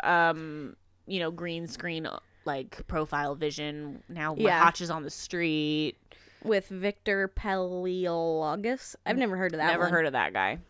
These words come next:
Speaker 1: Um,
Speaker 2: But
Speaker 1: basically, they're just giving us examples of unsubs and serial killers who have, who use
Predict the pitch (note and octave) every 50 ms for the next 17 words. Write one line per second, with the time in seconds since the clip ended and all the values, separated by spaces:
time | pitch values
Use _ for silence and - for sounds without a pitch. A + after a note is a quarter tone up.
0 | _ - - - - - - - _ _ - F#3 F#3+ F#3 F#3 F#3+ F#3 F#4 G4 F#4+
1 | E4+ E4 D#4+ C#4 C#4 C4+ A#3 A#3 G3+ A3+ G#3 G#3+ G#3 G3 F#3+ - F#3 F3 E3+ E3+
2 | E3+ E3+ E3+ E3+ E3 E3 D#3+ F3 D#3 - A2+ D#3 E3 D#3+ D#3+ - F3 D#3+ D3 D3+
3 | D#3 D#3+ - - - - E3 D#3 D#3+ D#3 D#3 - - - - - E3 D#3 D3+ D3
4 | D#3 - - D#3+ D3+ D3+ C#3+ C#3+ D3 - - - F3+ D#3 D3 D3 D#3 - D3 D3
5 | D3 D3+ D3 C#3+ D#3 - - - - _ _ _ _ F#3 F3 G3 G3+ G3+ G3 F#3+
6 | G3+ A3 A3+ A3+ A3 A3 G#3+ G3+ F#3+ -